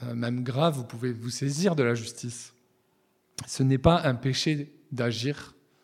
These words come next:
parce que Dieu, il peut utiliser aussi la justice en place, c'est lui qui, qui est au-dessus, qui,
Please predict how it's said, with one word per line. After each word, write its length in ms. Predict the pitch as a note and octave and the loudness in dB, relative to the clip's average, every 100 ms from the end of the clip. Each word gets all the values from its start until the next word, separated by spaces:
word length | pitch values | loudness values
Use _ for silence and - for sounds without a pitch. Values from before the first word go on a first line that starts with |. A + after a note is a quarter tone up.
| _ | _
parce 140 | - - | -20 -8
que 100 | B2+ | -6
Dieu, 240 | A#2+ C3 | 0 0
il 100 | C#3+ | 0
peut 200 | B2 A#2+ | -2 -4
utiliser 560 | A#2 A#2+ B2 B2 A#2 B2+ | -4 -6 -6 -4 -2 -2
aussi 440 | B2+ A#2+ B2+ C3 - - _ - | -4 -6 -6 -6 -8 -20 _ -8
la 160 | B2 A2+ | -4 -4
justice 560 | A#2 - D#3+ E3+ - | -4 -4 -2 -4 -6
en 140 | B2 A#2 | -6 0
place, 280 | D3 E3+ | 0 0
c'est 80 | B2 | -6
lui 180 | G#2 A#2+ | -8 -10
qui, 380 | - A2+ G#2+ A2+ _ _ | -10 -12 -12 -14 _ _
qui 160 | - B2+ | -12 -8
est 40 | |
au-dessus, 440 | A#2 A2+ - D3 | -6 -8 -8 -8
qui, 380 | D3 - G#2 B2 | -8 -10 -12 -14